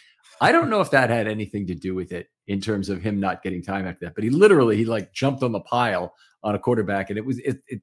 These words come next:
it looked like the official was getting close to, to doing it. In fact, it looked like Delshon really knew, knew, he, knew he'd done something wrong and was kinda, like, getting up quickly, uh, to, to, to indicate that he hadn't, kind of the way, you know,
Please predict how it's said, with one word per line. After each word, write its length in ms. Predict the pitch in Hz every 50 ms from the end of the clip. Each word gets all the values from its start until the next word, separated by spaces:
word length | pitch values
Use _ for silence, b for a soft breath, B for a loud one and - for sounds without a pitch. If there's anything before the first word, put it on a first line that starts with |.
| _ _
it 100 | 120 113 131
looked 280 | 143 180 - - -
like 280 | 143 135 - - - - b b b b b _ _ _ _ 120
the 140 | 110 120 -
official 360 | 113 - - 156 127 - 139
was 120 | 120 107 -
getting 240 | - 117 110 101
close 340 | 95 - - 127 120 110 -
to, 180 | - 107 101 92 - _
to 100 | - 107
doing 220 | 98 123 127 107 101
it. 40 | 101
In 40 | 95
fact, 220 | - 113 101 -
it 80 | 110 113
looked 160 | 135 135 127
like 160 | 107 95 -
Delshon 460 | 120 117 120 - - 113 101 95 92
really 180 | 98 98 95 92
knew, 180 | 101 101 98 98 -
knew, 240 | 113 101 95 90 90 _ _ _ _ _
he, 80 | - 107
knew 200 | 110 120 113 110
he'd 160 | 104 98 95
done 140 | 101 98 98
something 220 | - 101 95 101
wrong 240 | 98 98 104 98 95
and 80 | 95 92
was 120 | 90 - -
kinda, 200 | - 104 101 95
like, 180 | 90 90 -
getting 180 | - 104 101 98
up 200 | 95 95 - _ _
quickly, 420 | _ - 107 - - 90 87 85 - b b b b b b b b b
uh, 260 | - 90 85 85 82 87 -
to, 120 | - 92 80
to, 280 | - - 90 87 85 - _ -
to 120 | 117 -
indicate 360 | 151 147 143 - 117 117 110 -
that 80 | 104
he 80 | 95 95
hadn't, 400 | 92 104 110 101 85 87 - -
kind 100 | 104 98
of 60 | 98
the 100 | 92 95
way, 80 | 98 101
you 120 | 101 98
know, 200 | 95 95 98 98